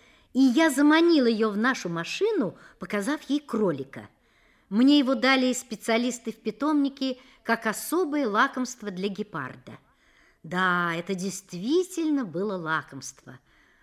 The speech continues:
В косточках тушки находились необходимые ингредиенты, которые даёт природная пища. Их не хватало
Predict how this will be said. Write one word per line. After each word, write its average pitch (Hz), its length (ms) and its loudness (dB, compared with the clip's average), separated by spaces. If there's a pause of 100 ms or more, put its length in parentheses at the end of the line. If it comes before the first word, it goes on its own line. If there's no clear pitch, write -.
(100)
В - 200 -20
косточках - 840 -6
тушки - 680 -8 (560)
находились 214 800 -4
необходимые 277 960 0 (340)
ингредиенты, 233 1040 0
которые 185 380 -6
даёт 190 420 -2
природная 185 540 -4
пища. 131 560 -14 (800)
Их 269 260 -4
не 277 100 4
хватало 233 840 0